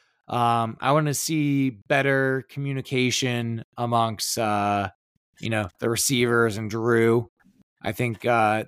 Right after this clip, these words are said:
that's something they gotta get cleaned up and, um, you know, learn to recognize what the defense d-, is doing and, and what route they're running and, uh, going through those progressions. So I th-, I think that if they can get those th-, two things kinda locked in,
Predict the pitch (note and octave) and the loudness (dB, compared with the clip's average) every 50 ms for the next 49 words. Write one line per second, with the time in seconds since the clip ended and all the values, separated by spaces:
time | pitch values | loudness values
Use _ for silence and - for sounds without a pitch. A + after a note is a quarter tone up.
0 | - _ B2 A#2 A#2+ - - G#2 G2+ B2+ A#2+ A#2 A#2 A2+ A2 A#2 A2+ A2+ A2+ G2+ | -8 _ -6 -6 -6 -6 -8 -8 -8 -8 -8 -6 -6 -2 0 0 0 0 -2 -4
1 | G#2+ G#2+ - - - A#2+ A#2 A2+ A2 G#2+ B2 B2 A#2+ A#2 A#2 - - A2+ G#2+ G2+ | -6 -10 -10 -12 -12 -10 -8 -8 -4 -2 0 2 2 2 0 0 -4 -8 -8 -8
2 | G#2 G#2 G#2 - - _ _ _ _ _ _ _ _ _ _ _ - - G#2 G#2 | -8 -10 -10 -12 -16 _ _ _ _ _ _ _ _ _ _ _ -6 -2 0 2
3 | G2+ G2+ G2 G2 F#2+ F#2 F#2 G2 - _ _ _ _ _ - A2+ A2 G#2+ G2+ - | 2 4 2 2 0 -2 -4 -8 -12 _ _ _ _ _ -8 -8 -6 -6 -8 -8
4 | - A#2+ C3 C3 B2 B2 A#2+ A2 - A2+ B2 A#2+ A#2 A2+ - B2+ A#2+ A2+ A2 A2 | -6 -2 -2 0 0 0 -2 -6 -6 -4 0 0 0 -2 -2 -6 -4 -2 0 2
5 | A2 A2 A2 G#2+ G2+ - - A#2 A2+ - G#2 G2+ A2 A2 G#2+ - G#2+ G#2 G2 - | 2 0 0 -2 -6 -8 -8 -10 -10 -10 -10 -10 -8 -10 -8 -8 -10 -10 -10 -12
6 | - - - - - B2 G2+ G2+ B2+ D#3 D#3 D#3 D3 D3+ D3 D3 C#3+ C#3+ C3+ B2 | -14 -14 -14 -12 -12 -12 -10 0 2 2 4 4 4 2 2 0 0 -2 -4 -6
7 | A#2 A2+ A2 - A#2 A2+ A2 A2 D#2 F#2+ A2+ A2+ A2+ A2+ - A2 G#2+ A#2 A#2 A#2 | -8 -10 -10 -10 -8 -6 -6 -6 -4 -2 0 0 0 0 -2 -2 0 0 0 0
8 | A#2 A2+ A2 A2 A2 A2 A2 G#2+ G#2 G2+ G2 G2 - - _ _ _ _ _ _ | 0 -2 -2 -2 -2 -4 -4 -4 -6 -6 -8 -8 -12 -16 _ _ _ _ _ _
9 | _ _ _ - - G#2 G#2 G#2 G#2+ G2 A2 A#2 A2+ F#2+ - A2 G#2+ G2+ F#2 - | _ _ _ -6 -4 -2 -2 -2 -2 -2 -2 -4 -4 -4 -6 -6 -6 -6 -6 -8
10 | - A#2+ G#2+ G#2+ B2 A2 G#2+ G2 - A#2+ A2+ A2+ A2+ G#2 - A#2+ A2+ A2+ G#2+ - | -10 -10 -4 -2 -2 -2 -2 -2 -6 -6 -6 -6 -8 -8 -6 -6 -6 -6 -6 -6
11 | A#2 A#2+ - - D#3 D3 B2+ - D#3 C#3+ C3 B2+ B2 - _ _ _ _ _ _ | -6 -6 -2 -2 -2 -2 0 0 0 2 2 2 0 -4 _ _ _ _ _ _
12 | A2+ - - C3+ A#2+ C3 C3 B2+ B2 G#2+ B2 B2+ B2+ - - - - - _ _ | -16 -8 -6 -4 -4 -4 -4 -6 -4 0 0 0 0 0 -2 -10 -18 -20 _ _
13 | _ _ _ - - D3+ - - C#3+ C3+ C3+ B2 - - B2+ B2 A2+ A#2 A#2 G#2 | _ _ _ -2 -2 -2 -2 -2 -4 -4 -4 -6 -8 -8 -8 -6 -6 -6 -6 -6
14 | G#2+ A2+ G#2+ - _ C3 B2+ B2 A#2+ A#2+ A#2 A2+ | -6 -6 -6 -6 _ -4 -4 -2 -2 -4 -4 -6